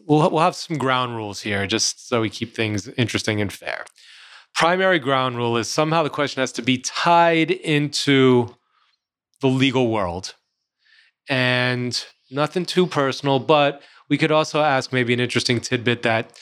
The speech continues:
someone may not know about us because they see us as these professionals. And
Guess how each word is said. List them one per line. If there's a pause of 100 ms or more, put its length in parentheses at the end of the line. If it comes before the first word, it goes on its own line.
(120)
someone
may
not
know
about
us (520)
because
they
see
us
as
these
professionals.
And